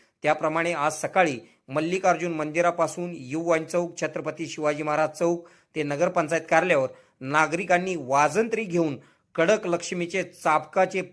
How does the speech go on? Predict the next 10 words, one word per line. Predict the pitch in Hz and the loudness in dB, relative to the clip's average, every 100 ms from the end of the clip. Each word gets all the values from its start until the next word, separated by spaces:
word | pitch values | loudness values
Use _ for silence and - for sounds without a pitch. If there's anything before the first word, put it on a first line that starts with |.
| - | -8
फटकारे | 147 - 220 214 | -8 0 2 4
रस्त्यावर | 202 180 196 180 | 2 0 0 0
मारत | 180 151 139 - _ _ | 0 -2 -2 -14 _ _
भव्य | 127 165 185 | 0 4 4
मोर्चा | 175 165 156 160 | 4 2 2 0
काढला. | 160 147 135 | 0 0 0
त्यासोबत | 123 156 165 160 165 180 151 - _ _ _ | 0 2 2 2 0 0 0 -4 _ _ _
शहरातील | - 160 160 175 175 180 190 180 | -2 2 4 4 4 -2 -4 -4
सर्व | 180 190 240 | 0 0 2
व्यापाऱ्यांनी | 220 196 175 180 170 160 147 | 2 2 2 4 2 2 -2